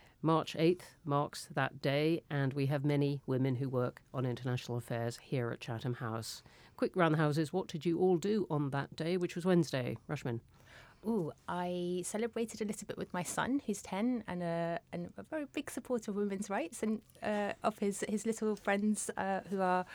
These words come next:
Speaker 2: um, his best friend's a girl, and he's always promoting her. And we also celebrated Holi, which is, uh, uh, our festival of colour. And I went to a brilliant event at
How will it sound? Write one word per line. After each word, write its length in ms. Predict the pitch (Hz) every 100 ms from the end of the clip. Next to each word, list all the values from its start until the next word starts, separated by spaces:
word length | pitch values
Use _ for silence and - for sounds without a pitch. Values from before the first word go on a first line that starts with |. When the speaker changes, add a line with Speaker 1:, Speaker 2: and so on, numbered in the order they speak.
| - - -
Speaker 2:
um, 520 | 185 180 180 185 180 - -
his 120 | 185
best 220 | 214 -
friend's 240 | 196 185
a 20 | 180
girl, 300 | 170 170 185
and 100 | 196
he's 140 | 208
always 340 | 196 190 185 - -
promoting 480 | 202 196 202 202 185
her. 280 | 180 185 202 - - -
And 160 | 185 180
we 160 | 196 202
also 240 | 220 220 208
celebrated 480 | 202 190 196 185
Holi, 380 | 170 214 196 165
which 240 | 160 - 175
is, 200 | 165 175
uh, 360 | 160 156 156 -
uh, 200 | 165 160 - 165 170
our 120 | 170 -
festival 340 | 175 - 165 156
of 180 | - -
colour. 240 | - - - - - - - - - -
And 180 | 226 220 -
I 80 | 185
went 220 | 196 -
to 200 | 202 185 -
a 240 | 175 165 165
brilliant 280 | 208 208 -
event 280 | 170 170 -
at 140 | 170